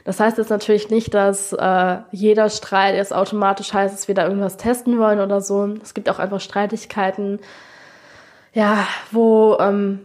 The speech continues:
wo uns wirklich einfach mal was richtig abfuckt, was der andere gemacht hat.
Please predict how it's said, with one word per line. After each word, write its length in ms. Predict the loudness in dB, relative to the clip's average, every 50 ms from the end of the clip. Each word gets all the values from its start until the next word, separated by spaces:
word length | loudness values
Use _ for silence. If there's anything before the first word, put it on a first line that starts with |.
| -6 -2
wo 80 | -2
uns 160 | -2 0 0
wirklich 260 | 0 -2 -2 -2 -6 -4
einfach 140 | -2 0
mal 280 | 0 2 2 2 2 0
was 160 | -2 -4 -4 -6
richtig 240 | -8 -6 -2 -2
abfuckt, 320 | -2 -2 -2 -4 -4 -4 -4
was 120 | -8 -6
der 100 | -4 -4
andere 180 | -4 -4 -4 -6
gemacht 360 | -4 -2 -2 -2 -2 -4 -4
hat. 220 | -2 -4 -4 -4